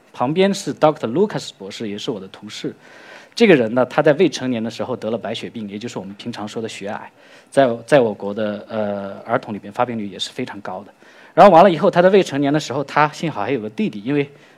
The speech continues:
美国是不限制生多少个孩子的。然后他有个弟弟，在他未成年的时候给他做了骨髓移植，他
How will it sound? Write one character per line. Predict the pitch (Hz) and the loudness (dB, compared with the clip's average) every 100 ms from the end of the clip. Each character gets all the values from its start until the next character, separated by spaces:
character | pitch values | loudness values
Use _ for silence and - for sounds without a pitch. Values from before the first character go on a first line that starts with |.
| - | -8
美 | 117 | -6
国 | 101 | -4
是 | 123 | -6
不 | - - | -6 -10
限 | 120 175 113 | -4 -4 -4
制 | 101 - - _ _ | -8 -16 -20 _ _
生 | - 131 | -8 -6
多 | 123 | -4
少 | 123 120 | -4 -4
个 | 95 | -4
孩 | - 87 | -14 -14
子 | - | -14
的。 | 123 - _ _ - - - _ | -16 -16 _ _ -20 -20 -20 _
然 | 131 | 0
后 | 175 | 0
他 | 160 - | 2 4
有 | 175 | 4
个 | 131 | 4
弟 | 135 202 | 0 2
弟， | 131 113 - _ _ _ | 0 -2 -10 _ _ _
在 | 156 | 2
他 | 160 | 4
未 | 170 | 2
成 | - | 0
年 | 127 110 | -4 -6
的 | |
时 | 117 | -4
候 | 120 | -6
给 | 117 123 | -6 -4
他 | 127 | -6
做 | - 147 | -2 -2
了 | 107 | -2
骨 | - | -6
髓 | - 127 | -8 -4
移 | 123 | -4
植， | 139 107 101 | -6 -8 -8
他 | - 120 | -4 -4